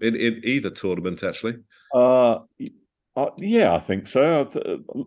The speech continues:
Speaker 2: very much looking forward to, uh, that test tour early next year. And yeah, I really do hope that, uh, yeah, and I think that we're gonna have Ben Stokes out there as captain.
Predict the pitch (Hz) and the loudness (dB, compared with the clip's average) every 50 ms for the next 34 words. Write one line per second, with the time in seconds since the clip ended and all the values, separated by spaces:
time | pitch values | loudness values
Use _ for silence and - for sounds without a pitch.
0 | - - 151 165 160 135 113 113 113 - - - 135 123 - 131 117 - - 123 | -12 -6 -2 0 2 2 2 0 0 -2 -4 -6 -6 -4 -4 -6 -8 -2 2 4
1 | 117 113 110 104 104 - - 110 104 101 101 98 98 95 95 95 95 _ _ _ | 6 6 6 4 0 -2 0 2 2 4 4 4 2 2 0 -4 -8 _ _ _
2 | _ _ _ _ _ - 92 87 87 85 - 85 95 95 - - _ - - 104 | _ _ _ _ _ -2 0 2 2 0 0 0 -2 -2 -2 -4 _ -6 -4 -4
3 | 92 - - - - 104 98 92 90 90 92 - _ _ _ _ _ _ 90 90 | -4 -4 -10 -4 0 2 4 4 2 2 0 -6 _ _ _ _ _ _ -4 -2
4 | 87 90 87 90 92 90 - - - - 101 110 123 147 160 160 - 139 139 151 | -2 -2 -4 -4 -6 -8 -8 -14 -8 -2 0 2 2 2 0 -2 -4 -6 -6 -4
5 | 165 185 180 123 98 92 92 90 90 90 95 98 92 90 85 90 85 82 101 92 | -2 0 2 4 4 4 2 0 -2 -4 -2 -2 -2 0 -2 -4 -4 -2 -2 -2
6 | 90 90 82 92 98 - 123 - _ _ 95 92 - - _ _ - 139 135 135 | -2 -4 -2 -2 -2 -2 -2 -4 _ _ -6 -6 -6 -6 _ _ -6 -6 -6 -6
7 | 139 _ - 165 160 82 92 139 135 123 104 92 - - - 107 101 95 - - | -8 _ -4 -2 -2 -2 -4 -4 -2 -2 -2 -2 -4 -2 0 0 0 0 -2 -6
8 | - - _ - 85 78 - - _ - 85 90 80 92 87 87 87 92 92 - | -14 -12 _ -4 -4 -4 -4 -8 _ -8 -6 -6 -4 -6 -6 -6 -8 -10 -12 -18
9 | _ _ _ _ _ _ _ - 92 85 78 - 92 90 90 87 - - 92 87 | _ _ _ _ _ _ _ -6 -6 -6 -4 -4 -6 -6 -6 -8 -8 -4 -4 -4
10 | 85 - - 95 90 90 - 98 92 92 92 92 90 - - 123 135 - _ - | -4 -2 0 0 0 0 0 -2 -2 -2 -2 -4 -6 -8 -8 -8 -8 -8 _ -12
11 | 87 80 73 76 | -12 -10 -10 -12